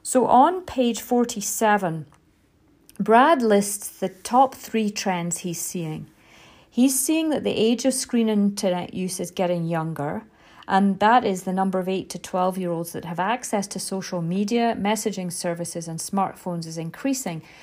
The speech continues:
And let's not forget that actually, to get an Instagram account, you have to be thirteen years of age, and I think Snapchat's the same.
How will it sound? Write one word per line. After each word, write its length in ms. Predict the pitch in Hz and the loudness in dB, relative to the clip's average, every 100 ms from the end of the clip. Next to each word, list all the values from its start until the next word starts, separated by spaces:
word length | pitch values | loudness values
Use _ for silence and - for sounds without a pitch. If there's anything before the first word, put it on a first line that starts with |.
| - - | -20 -6
And 160 | 196 208 | 0 4
let's 240 | 302 349 | 4 2
not 220 | 370 330 | 0 0
forget 800 | - 262 202 226 220 - - - - - | 2 2 4 0 -2 -6 -12 -18 -12 -4
that 220 | 202 - | -2 -2
actually, 720 | 233 262 269 - 208 170 170 - _ _ | -2 -2 -2 -2 0 0 -4 -8 _ _
to 140 | 240 196 | -4 0
get 320 | 220 277 302 | 2 2 0
an 100 | 254 | 0
Instagram 680 | 202 196 - 196 185 170 165 | -2 -4 -6 -6 -6 -6 -8
account, 500 | - 185 156 156 - | -10 -10 -8 -10 -10
you 180 | 190 226 | -2 -2
have 300 | - 269 269 | 0 -4 -4
to 100 | 294 | -2
be 120 | 226 | -2
thirteen 580 | 208 196 190 190 190 175 | -2 -2 -4 -4 -4 -4
years 240 | 160 156 160 | -4 -8 -8
of 80 | |
age, 320 | 165 160 - - | -8 -8 -10 -10
and 140 | 175 | -8
I 20 | 180 | -8
think 240 | 294 262 | -6 -6
Snapchat's 600 | - 190 180 - - - | -4 -6 -6 -8 -10 -10
the 100 | - | -10
same. 420 | - 190 175 156 | -8 -8 -8 -10